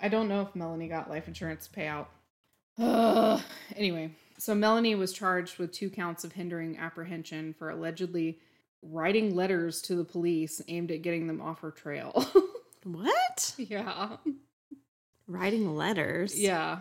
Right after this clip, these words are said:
Speaker 1: I didn't have any other details about that, but apparently she wrote letters to the police to try to deter them. She again pleaded not guilty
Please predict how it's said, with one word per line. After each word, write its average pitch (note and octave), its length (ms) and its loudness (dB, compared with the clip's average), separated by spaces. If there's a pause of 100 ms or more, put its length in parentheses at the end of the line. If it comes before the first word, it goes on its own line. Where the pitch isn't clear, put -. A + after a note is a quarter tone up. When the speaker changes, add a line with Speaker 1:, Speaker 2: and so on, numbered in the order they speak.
(140)
Speaker 1:
I G3 120 -2
didn't G#3+ 240 0
have A3 260 0
any G3+ 240 0
other F#3+ 180 2
details G3 460 -6
about A3 280 -4
that, B3 280 -8
but F3 340 0 (360)
apparently E3+ 400 -8
she E3+ 160 -10
wrote E3 220 -4
letters D#3+ 380 -4
to E3+ 100 -10
the D#3 80 -10
police E3+ 580 -10 (340)
to - 80 -16
try D#3 300 -4
to E3 560 -8 (320)
deter F3 320 -6
them. D#3 320 -8 (500)
She - 180 -2
again F#3 280 0
pleaded G3+ 340 2
not G3 240 0
guilty B3 520 -2